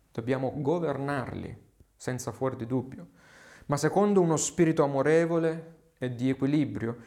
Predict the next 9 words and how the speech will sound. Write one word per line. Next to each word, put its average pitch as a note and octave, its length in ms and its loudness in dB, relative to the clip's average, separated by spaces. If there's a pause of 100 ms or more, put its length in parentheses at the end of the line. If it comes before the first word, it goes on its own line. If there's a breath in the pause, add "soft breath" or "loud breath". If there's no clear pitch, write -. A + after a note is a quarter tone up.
(160 loud breath)
in D3+ 160 2
modo G3+ 260 6
che F#3+ 140 2
la D#3+ 140 4
punizione F3+ 680 2
che F#3+ 280 2
mettiamo F#3+ 680 2
in E3+ 160 2
atto F#3 800 -2